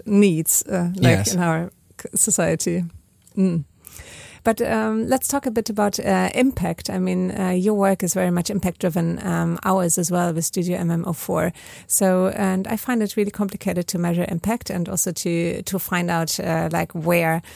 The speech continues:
Speaker 1: to really, um, make a difference. So, uh, how do you, or do you have a system of measure your impact, or do you, uh, es-, establish kind of an impact, um, measurement system with your customers?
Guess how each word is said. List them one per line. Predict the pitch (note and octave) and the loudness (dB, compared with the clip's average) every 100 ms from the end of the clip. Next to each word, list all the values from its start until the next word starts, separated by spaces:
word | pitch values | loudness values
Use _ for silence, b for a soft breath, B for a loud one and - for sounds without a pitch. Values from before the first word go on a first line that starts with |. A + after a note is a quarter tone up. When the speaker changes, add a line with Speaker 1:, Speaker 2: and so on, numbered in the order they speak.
| B B | B B
Speaker 1:
to | - | -2
really, | F3 E3+ E3 E3 E3+ - | 0 2 2 2 0 0
um, | E3+ E3 D#3+ D#3+ - | 0 2 0 -2 -2
make | F#3 E3+ | -4 -2
a | |
difference. | F3 E3+ - E3 E3+ - | -2 -2 -2 -2 0 0
So, | - E3+ F3 G3 | 0 0 0 -2
uh, | F3 E3+ F3 | -2 -2 0
how | F#3+ F#3 | 0 2
do | F3+ | 2
you, | F3 F3 F3 - - | 0 0 -2 -6 -8
or | G#3+ E3+ | -4 -2
do | F3 | -2
you | G3 | 0
have | F#3+ A3+ | 0 -2
a | B3+ A3+ | -2 0
system | - G#3+ - F#3 | 4 4 4 2
of | F3+ G3 | 0 2
measure | F#3 F#3+ F#3 F3+ | 4 4 4 4
your | E3 D#3+ E3+ - | 2 0 -2 0
impact, | F#3+ G3+ F3+ F3 | 0 2 0 0
or | - E3 | -4 -2
do | F3 | 0
you, | E3+ | 0
uh, | D#3+ E3 F#3 E3+ - | 0 -2 -2 -2 0
es-, | E3+ - - | -4 -4 -2
establish | - G3+ F#3 F#3 | 0 2 0 -2
kind | - F#3 F#3 | -2 -2 0
of | E3+ | -2
an | F3 F3+ | -2 -2
impact, | F#3+ F3 D#3+ - - | 0 0 0 -2 -4
um, | F3 E3+ E3 F3 - | -2 0 0 -2 0
measurement | F3+ E3+ F3 E3+ | 0 2 0 0
system | - F3 F3+ | 0 0 0
with | E3+ E3+ | 0 -2
your | F3 | -4
customers? | A#3 - C4+ D#4+ - | -4 -4 -4 -6 -8